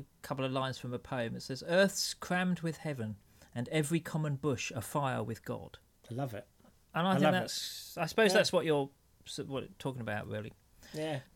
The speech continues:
Speaker 1: So, uh, so I think, yes, you probably are a druid, and certainly, you know, uh, you often like to paint yourself in woad.
Speaker 2: Yes,
Speaker 1: And,
Speaker 2: I
Speaker 1: um,
Speaker 2: do. Mm.
Speaker 1: Yeah.
Speaker 2: Yeah, and I love, I'm a tree hugger. I, that's fine. Yeah.
Speaker 1: Good. Okay.
Speaker 2: Speaking in tongues.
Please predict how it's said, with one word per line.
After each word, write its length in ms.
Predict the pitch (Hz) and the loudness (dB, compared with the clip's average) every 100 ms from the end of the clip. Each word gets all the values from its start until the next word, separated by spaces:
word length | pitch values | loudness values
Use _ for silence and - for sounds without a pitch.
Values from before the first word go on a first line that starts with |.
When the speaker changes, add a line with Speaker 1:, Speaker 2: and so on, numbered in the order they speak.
| - | -12
Speaker 1:
So, 300 | - 208 202 | 4 10 12
uh, 320 | 202 202 208 208 - | 12 12 12 12 6
so 260 | - 226 247 | 10 12 12
I 80 | |
think, 200 | 269 233 | 12 10
yes, 200 | 262 - | 8 8
you 60 | 202 | 6
probably 300 | 220 220 185 | 4 6 10
are 120 | 180 | 10
a 40 | 139 | 10
druid, 340 | 151 143 156 - | 8 8 6 6
and 240 | 165 170 | 6 6
certainly, 440 | - 202 190 147 147 | 6 6 6 4 2
you 220 | 147 175 | 2 0
know, 360 | 127 123 139 - | 2 2 0 -2
uh, 40 | 151 | -2
you 380 | 160 160 165 165 | 0 0 2 2
often 300 | 175 - 170 | 2 2 2
like 160 | 170 165 | 2 0
to 80 | 165 | 0
paint 260 | 180 170 | 4 4
yourself 360 | 170 - 160 151 | 4 2 4 4
in 120 | 165 | 2
woad. 460 | 175 190 123 117 - - _ _ _ | 2 4 4 0 -4 -16 _ _ _
Speaker 2:
Yes, 260 | 247 254 156 | 12 12 12
Speaker 1:
And, 120 | 175 | 8
Speaker 2:
I 20 | 156 | 6
Speaker 1:
um, 40 | |
Speaker 2:
do. 180 | 139 107 - _ _ _ _ - | 4 2 -6 _ _ _ _ -2
Mm. 140 | 254 165 - | 0 -2 -4
Speaker 1:
Yeah. 240 | 92 87 - _ - | -6 -6 -8 _ 4
Speaker 2:
Yeah, 340 | 208 269 254 | 12 12 12
and 100 | 190 | 12
I 60 | 202 | 10
love, 180 | 190 185 | 8 6
I'm 160 | 180 208 | 4 4
a 40 | |
tree 260 | 202 185 175 | 6 8 8
hugger. 320 | 160 151 165 202 | 8 6 4 2
I, 160 | 196 - - | -2 -2 -4
that's 280 | 214 - - | -4 -4 -8
fine. 260 | - 127 104 - | -2 -2 -2 -2
Yeah. 200 | 156 139 - - | 4 4 4 -6
Speaker 1:
Good. 140 | 170 - - | -8 -8 -8
Okay. 220 | 202 160 190 _ _ _ | -2 -2 -2 _ _ _
Speaker 2:
Speaking 640 | - - - 269 254 262 247 | 6 6 10 8 8 6 8
in 180 | 220 208 | 8 6
tongues. 540 | - 196 165 117 110 | 4 4 6 4 0